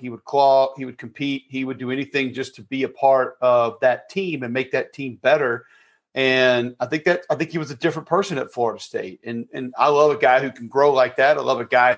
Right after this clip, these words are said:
who can sort of have the self-awareness and self-evaluation. I've had multiple conversations with him, be it the Joe Moore Award, be it certain plays, series, things that have happened, games, guys he's played against. And he never takes credit.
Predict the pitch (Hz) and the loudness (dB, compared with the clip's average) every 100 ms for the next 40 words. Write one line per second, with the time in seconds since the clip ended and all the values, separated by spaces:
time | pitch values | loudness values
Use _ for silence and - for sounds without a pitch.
0 | 127 127 - 123 - 127 120 127 120 - | -2 -10 -10 -14 -2 0 2 0 -4 -2
1 | 135 131 113 123 135 147 - - - _ | -2 -2 -2 0 0 -4 -8 -20 -20 _
2 | - - 139 127 117 127 117 110 127 131 | -18 0 0 0 2 2 2 0 -2 -2
3 | 160 - - 135 135 147 147 131 147 135 | -4 -4 -2 -2 2 0 -2 -4 0 2
4 | 131 - 127 - 123 147 147 156 151 _ | 0 -2 -2 -4 -2 -2 0 -2 -4 _
5 | _ _ _ 147 151 151 - 143 120 139 | _ _ _ 0 0 0 -2 0 0 2
6 | 143 139 143 139 135 131 123 - _ _ | 2 4 2 2 0 -2 -2 -2 _ _
7 | - - 170 123 117 104 - 139 139 135 | -6 -2 -2 -2 -8 -8 2 4 4 2
8 | 131 - 143 139 135 131 - 131 120 117 | -4 -4 0 2 0 -2 -4 -6 -4 -8
9 | - 135 135 139 123 139 135 135 131 - | 0 0 0 -4 -4 -2 0 0 -4 2
10 | 135 131 123 - 139 131 135 139 131 - | 2 2 -6 0 0 0 -2 -2 -4 -8
11 | 120 117 _ _ _ _ _ _ 135 135 | -8 -10 _ _ _ _ _ _ -6 0
12 | 143 139 143 135 - 139 123 | 0 2 0 -2 0 2 2